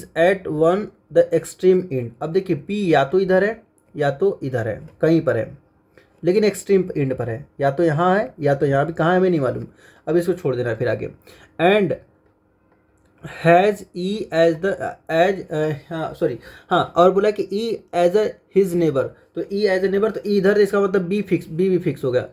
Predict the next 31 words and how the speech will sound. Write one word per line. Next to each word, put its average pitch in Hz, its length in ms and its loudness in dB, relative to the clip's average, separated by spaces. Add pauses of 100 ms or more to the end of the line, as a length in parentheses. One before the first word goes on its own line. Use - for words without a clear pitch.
(100)
B 170 140 2
कहाँ 180 200 4
हो 175 60 4
गया, 196 240 0 (320)
देखिए 165 200 4
B 170 220 0
भी 196 100 -2
fix 185 260 -2
हो 170 80 2
गया, 196 120 4
इधर 165 280 6
हो 185 60 2
गया, 208 80 2
क्योंकि 196 180 -6
बी 185 180 -4
इसका 180 340 -6
neighbor 156 340 0
है, 113 160 -8
Neighbor 170 340 2
तो 185 80 -2
इधर 185 160 0
तो 185 120 0
हो 190 100 4
नहीं 196 120 0
सकता, 196 440 -6
इसलिए 151 280 -4
B 165 180 0
भी 175 100 -2
fix 156 260 -8
हो 120 80 -6
गया। 113 160 -10